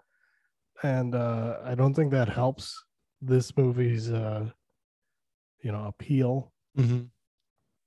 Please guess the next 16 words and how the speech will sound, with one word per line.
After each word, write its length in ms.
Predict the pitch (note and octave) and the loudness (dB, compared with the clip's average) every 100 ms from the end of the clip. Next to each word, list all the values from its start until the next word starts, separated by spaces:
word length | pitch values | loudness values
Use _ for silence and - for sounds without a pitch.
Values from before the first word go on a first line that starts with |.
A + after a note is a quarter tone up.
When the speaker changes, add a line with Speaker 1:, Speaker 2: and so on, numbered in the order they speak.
| _ - | _ 0
Speaker 1:
There 180 | D#3 D#3 | 6 8
were 120 | E3+ | 6
parts 520 | - B2+ C3+ E3+ - | 4 0 2 2 2
where 120 | G3+ | 2
people 360 | C#3 D3+ C#3 E3+ | 4 2 2 4
were 120 | C#3 | 2
laughing 460 | A2 A2 A#2+ E3+ D#3+ | 0 -4 -2 2 4
at 160 | D#3+ | 2
stuff, 300 | - F#3+ E3 | 2 2 2
and 100 | D3+ | 2
I, 320 | A#2+ C3 C3+ C#3 _ | 2 4 2 -2 _
like, 140 | D#3 D#3 | 0 4
I 120 | D#3+ | 6
got 300 | C#3+ D3+ A3 | 8 8 8
the 80 | G#3+ | 8
joke, 340 | C#3 A#2+ D3+ | 6 4 0